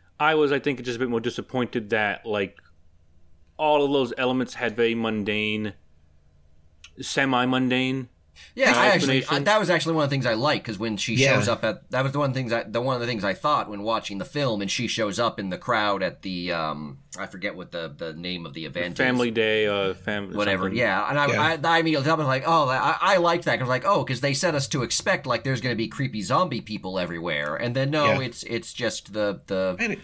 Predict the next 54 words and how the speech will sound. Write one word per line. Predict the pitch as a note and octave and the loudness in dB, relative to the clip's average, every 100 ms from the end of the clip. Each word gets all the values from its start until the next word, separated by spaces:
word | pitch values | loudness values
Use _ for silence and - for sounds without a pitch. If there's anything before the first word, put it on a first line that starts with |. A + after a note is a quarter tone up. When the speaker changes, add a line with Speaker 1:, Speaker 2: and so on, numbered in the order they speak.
| - - | -14 -8
Speaker 3:
yeah. | - E3 A#2 | -2 0 2
Speaker 2:
girl | C#3 C#3 B2+ | 2 2 2
from | C3+ A#2+ | 2 2
the | A2 | 4
Speaker 1:
So-so. | C#3+ | 4
Speaker 2:
television | C#3+ B2 A2+ A2+ | 4 2 -2 -2
show | - B2+ A#2 | 0 0 0
that | A2 A2 | -2 -2
got, | A2+ G#2+ F#2+ G#2 | 0 0 -2 -4
Speaker 1:
Yeah. | |
Speaker 2:
you | A2 | -2
know, | F#2 F#2 | -2 -2
mauled | F#2 G#2+ A2 A2+ A2 F2+ | -4 -2 0 0 0 -2
by, | G2+ G2 F#2+ F#2+ | 0 0 0 -2
by | F#2 G2+ F#2+ F#2 | -2 -2 -2 -2
the, | F#2+ F2+ | -4 -4
the | F#2 | -6
chimp. | - C3 G#2+ - | -4 -4 -4 -6
So | A#2 | -6
I | |
was | A#2 | -4
like, | C#3 - | -4 -2
I, | D#3+ | 2
Speaker 3:
I, | E3+ F3 | 4 4
Speaker 2:
I | |
thought | F#3 | 2
Speaker 3:
I | E3 | 2
Speaker 2:
that | |
was | C#3+ | 2
a | C#3 | 2
Speaker 3:
think | |
Speaker 2:
nice | C3 A#2+ | 0 -2
bit | - B2+ | -2 -4
of | A2+ F#2+ | -2 -4
misdirection | A#2 - G#2 G#2+ E2+ | -6 -4 -4 -4 -6
on | C#2+ | -8
their | C#2 | -10
part. | B1+ C2 - _ _ _ - | -8 -10 -10 _ _ _ -2
Speaker 3:
I | G3+ | 0
think | A#3 A#3+ - - | 2 0 0 -8
whenever | C3+ C#3 C3 C#3+ D3+ | -4 0 0 2 2
somebody | C3 - C3+ B2+ A#2+ | 2 0 0 0 0
like, | G#2+ G#2 - - | 0 -2 -4 -4
like, | A#2+ A2 - - - | 0 0 -4 -20 -6
like, | C3 | -4
Jordan | A#2 F#3 F3+ | -2 0 0
Peele | C3 C#3 A#2+ | 0 0 0
is | G2 | 0
obviously | G#2 G2+ G2+ F#2+ F2 - | 0 0 0 -2 -2 -2
a | |
really, | D#2+ F#2+ F2+ E2 E2 | -4 -6 -6 -4 -4
really | E2+ - F#2 | -6 -4 -2
smart | - - F3 E2 - - | 0 0 -2 -6 -10 -14
person. | - - - - | -10 -4 -4 -4